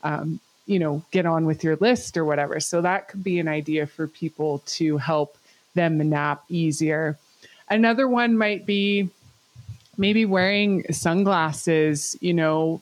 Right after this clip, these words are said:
thirty minutes before you wanna take a nap, because that's kinda, um, light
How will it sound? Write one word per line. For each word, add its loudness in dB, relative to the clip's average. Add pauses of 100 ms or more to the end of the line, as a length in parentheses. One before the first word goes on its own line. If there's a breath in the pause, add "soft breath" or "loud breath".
(100)
thirty 0
minutes -2
before 0
you 2
wanna 0
take -2
a 0
nap, -2
because -2
that's -4
kinda, -4 (600 soft breath)
um, -4 (560)
light -2